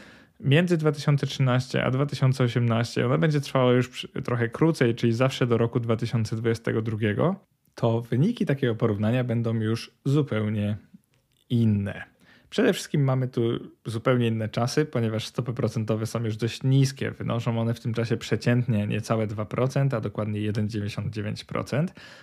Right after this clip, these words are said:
a przeciętna inflacja w tych czasach wynosi zero czterdzieści jeden procent, czyli już nie mamy spadającej, ale wcześniej wysokiej inflacji i już nie mamy stóp procentowych takich powyżej przeciętnych.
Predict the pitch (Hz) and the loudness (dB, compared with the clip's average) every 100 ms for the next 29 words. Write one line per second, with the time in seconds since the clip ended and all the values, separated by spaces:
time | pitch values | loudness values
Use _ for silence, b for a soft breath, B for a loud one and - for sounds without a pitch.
0 | B - - - 165 196 151 147 143 143 | B -10 -10 -4 0 2 2 2 2 0
1 | - 120 - 123 135 135 B B B - | -2 -4 -2 2 2 0 B B B -4
2 | 123 113 - 107 117 135 135 - 110 113 | 0 0 -2 0 2 2 0 -4 -2 -4
3 | 113 - 113 110 107 110 b b _ - | -6 -4 -4 -2 -4 -8 b b _ 0
4 | 120 123 110 113 - - 120 123 - 131 | 2 2 0 -6 -8 -4 0 0 0 0
5 | 160 143 - - 113 117 117 120 117 113 | 2 2 0 0 2 2 4 2 2 0
6 | 113 110 110 117 110 110 113 - 113 110 | 0 -2 -4 -2 -4 -2 -6 -4 -6 -4
7 | 113 120 - - 123 113 120 123 147 131 | -4 -4 -4 -2 -2 0 0 2 2 2
8 | 110 - 120 - 123 113 110 113 113 110 | 0 -2 -6 -4 -6 -4 -4 -2 -2 -4
9 | 107 107 101 - 113 123 135 131 - 135 | -8 -12 -14 -8 0 2 2 0 -2 -2
10 | 139 131 131 135 | 0 0 2 0